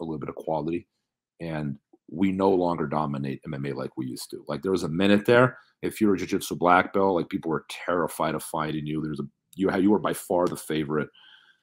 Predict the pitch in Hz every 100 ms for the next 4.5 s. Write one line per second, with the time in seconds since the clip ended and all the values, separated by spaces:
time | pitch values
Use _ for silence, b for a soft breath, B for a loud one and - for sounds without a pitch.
0 | b - 95 92 98 107 90 80 95 101
1 | 104 80 87 101 85 82 73 85 78 95
2 | 90 - 160 - - 113 107 127 127 131
3 | 113 101 92 107 - 98 - 90 90 92
4 | 85 - 76 69